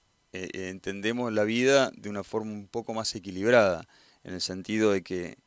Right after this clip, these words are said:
eh, por supuesto, las ideas de libertad para nosotros son... Eh,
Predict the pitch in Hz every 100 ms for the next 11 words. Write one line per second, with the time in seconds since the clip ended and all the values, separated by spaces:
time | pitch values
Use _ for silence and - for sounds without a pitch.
0 | _ 92 87 80 98 - 95 117 117 -
1 | 113 98 90 90 101 95 87 87 85 104
2 | 98 90 87 90 101 101 92 95 90 85
3 | 80 _ _ _ _ - - 82 80